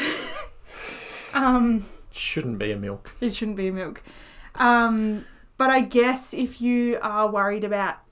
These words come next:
Speaker 1: calcium, um, that would be your best plant-based one for that, but just eat more broccoli.
Speaker 2: I was
Speaker 1: Broccoli's got more calcium than soy milk does anyway.
Speaker 2: I was gonna say,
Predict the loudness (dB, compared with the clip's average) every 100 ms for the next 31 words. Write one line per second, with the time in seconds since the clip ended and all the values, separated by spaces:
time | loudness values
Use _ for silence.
0 | -10 -6 -6 -4 -4 -4 -6 -12 -20 -20
1 | -20 -20 -20 -20 -20 -20 -20 -8 -4 -4
2 | -6 -12 -16 _ _ -8 -8 -6 -6 -4
3 | -6 -8 -12 -16 -10 -8 -8 -6 -6 -8
4 | -14 -14 -12 -12 -10 -2 -2 -2 2 0
5 | 2 -6 -6 -10 -8 -8 -10 -14 -12 -10
6 | -4 0 0 0 0 0 2 -2 -2 -8
7 | -6 -6 -6 -6 -8 -10 -10 -10 -10 -10
8 | -8 -10 -10 -8 -8 -8 -6 -2 -2